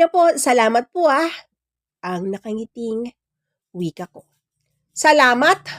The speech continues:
Tonto, huwag kang magpasalamat. Mga baboy kayo.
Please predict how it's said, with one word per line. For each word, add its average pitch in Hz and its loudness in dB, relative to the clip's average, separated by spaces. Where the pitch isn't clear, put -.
Tonto, 269 0
huwag 233 0
kang 277 0
magpasalamat. 262 0
Mga 240 0
baboy 208 2
kayo. 202 0